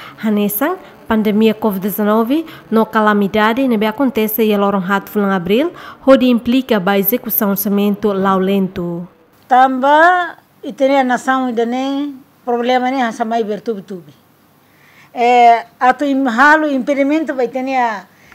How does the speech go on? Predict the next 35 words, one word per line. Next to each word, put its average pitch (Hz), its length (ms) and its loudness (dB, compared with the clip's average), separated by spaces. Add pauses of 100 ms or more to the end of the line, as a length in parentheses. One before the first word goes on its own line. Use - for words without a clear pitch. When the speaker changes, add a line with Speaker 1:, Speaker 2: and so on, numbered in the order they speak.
Speaker 2:
e 240 40 -12
tem 247 320 0
a 226 280 0
orçamento 262 540 -2
dois 226 200 -6
mil 240 160 -8
e 220 40 -12
vinte 214 240 -10
e 240 60 -10
um, 220 40 -10
né? 240 480 -10 (100)
O 226 80 -16 (100)
impedimento, 233 680 -12
o 220 220 -12
nebe. 175 320 -16 (920)
Malo 247 340 -2
será 240 260 -2
ter 226 140 -12
ser, 226 240 -6 (220)
será 370 340 -2
malo 320 260 2
ser 339 200 -6
crítica, 403 420 -4 (920)
e 269 40 -2
é 277 60 4
balo 320 260 4
uma 349 140 -2
crítica, 294 380 0
até 294 180 -2
minara, 277 400 0
balo 262 320 0
crítica, 269 500 -6
mas 247 240 -4
bem 302 180 -2
lá, 262 220 -2